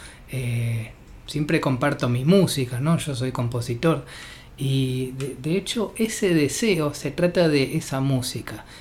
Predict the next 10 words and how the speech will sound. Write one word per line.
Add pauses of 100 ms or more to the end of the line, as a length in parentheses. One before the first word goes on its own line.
de
ese
disco
que
compuse,
ese
disco
que
se
llama